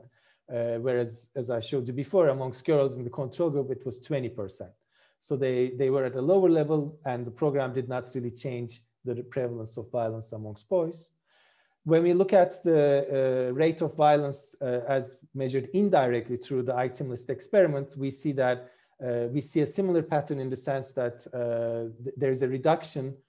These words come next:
uh, um, in the treatment group. Uh, but unfortunately, we see when we, when I ask indirectly, if anything, the rate of violence reported in the control group amongst girls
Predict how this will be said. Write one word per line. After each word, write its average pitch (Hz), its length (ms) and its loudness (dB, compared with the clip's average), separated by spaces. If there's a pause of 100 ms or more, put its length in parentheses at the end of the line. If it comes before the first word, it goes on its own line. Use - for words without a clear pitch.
(240)
uh, 117 340 -4
um, 131 220 -10
in 127 120 -8
the 120 60 -6
treatment 165 520 -6
group. 214 280 -6 (480)
Uh, 135 280 6
but 151 180 4
unfortunately, 156 540 0
we 143 160 0
see 147 440 -2
when 135 200 -4
we, 139 140 -6
when 143 200 0
I 135 120 -2 (120)
ask 143 320 0
indirectly, 135 580 2
if 123 140 -10
anything, 131 440 -6 (220)
the 127 80 -4
rate 156 260 2
of 131 120 -6
violence 131 440 2
reported 139 600 -4
in 120 100 -10
the 113 80 -8
control 135 460 -2
group 117 320 -4
amongst 117 360 -10
girls 131 300 -2